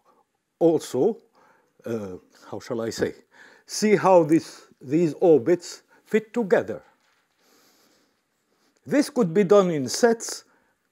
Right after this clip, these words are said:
it hasn't been done, as far as I can see. And many of the things which I will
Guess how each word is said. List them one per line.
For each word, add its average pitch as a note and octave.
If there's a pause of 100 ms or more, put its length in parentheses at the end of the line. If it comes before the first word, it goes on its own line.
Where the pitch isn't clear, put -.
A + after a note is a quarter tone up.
(580)
it -
hasn't F3+
been D3+
done, F2+ (720)
as A2
far C3
as G2
I G2+
can C3+ (440)
see. - (1500)
And B2
many A#3
of G3
the E3+
things D3
which A#2
I A#2+
will G3+